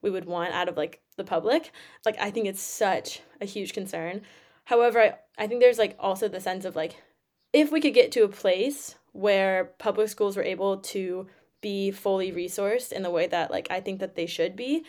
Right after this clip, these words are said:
then I don't think that, like, then, like, it would be wonderful if charter schools didn't have to exist to be able to, like, provide education where it's necessary.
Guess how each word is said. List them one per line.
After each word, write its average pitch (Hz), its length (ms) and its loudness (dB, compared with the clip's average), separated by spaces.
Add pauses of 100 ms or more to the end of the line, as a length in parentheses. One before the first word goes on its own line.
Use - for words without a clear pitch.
(680)
then 220 540 4
I 208 120 2
don't 202 280 0
think 214 280 2
that, 214 180 8
like, 240 240 8
then, 254 240 8
like, 233 100 6
it 226 40 8
would 220 80 4
be 226 100 4
wonderful 220 480 4
if 202 80 2
charter 190 240 0
schools 190 220 -6
didn't 185 220 -6
have 170 200 -6
to 185 120 -6
exist 175 520 -4 (240)
to 226 100 -2
be 196 160 -2
able 180 220 0
to, 180 160 -4
like, 151 180 -2
provide 165 480 0 (120)
education 196 500 -6
where 165 100 -4
it's - 160 -8
necessary. - 600 -10